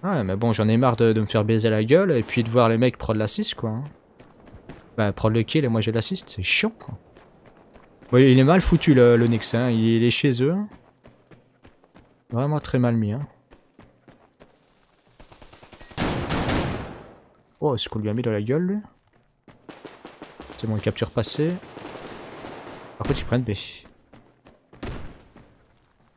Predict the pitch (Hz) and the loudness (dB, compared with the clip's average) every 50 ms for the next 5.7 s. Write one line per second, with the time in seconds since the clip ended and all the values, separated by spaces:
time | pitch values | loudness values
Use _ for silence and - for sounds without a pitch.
0 | _ _ _ _ _ _ _ _ _ _ _ _ _ _ _ _ _ _ _ _ | _ _ _ _ _ _ _ _ _ _ _ _ _ _ _ _ _ _ _ _
1 | - 113 123 160 208 - - - - _ _ _ _ _ _ _ _ _ _ _ | -2 0 2 2 0 -2 -6 -16 -20 _ _ _ _ _ _ _ _ _ _ _
2 | _ _ _ _ _ _ - - - - - - - - - - - - - - | _ _ _ _ _ _ -16 -14 -14 -14 -12 -12 -14 -14 -14 -14 -14 -14 -12 -8
3 | - - - - - - - - - - - - - - - - - - - - | -6 -4 -2 -2 -2 -2 -2 -2 -2 -4 -4 -6 -8 -10 -10 -12 -14 -10 -8 -8
4 | - - - - - - - - - - - - 110 110 101 - 113 101 95 110 | -8 -8 -12 -18 -18 -16 -16 -16 -16 -14 -8 -4 -2 -2 0 0 -2 -2 0 0
5 | 107 104 98 113 107 101 104 101 95 98 107 127 147 | 0 0 2 2 2 2 2 0 0 0 0 -2 -2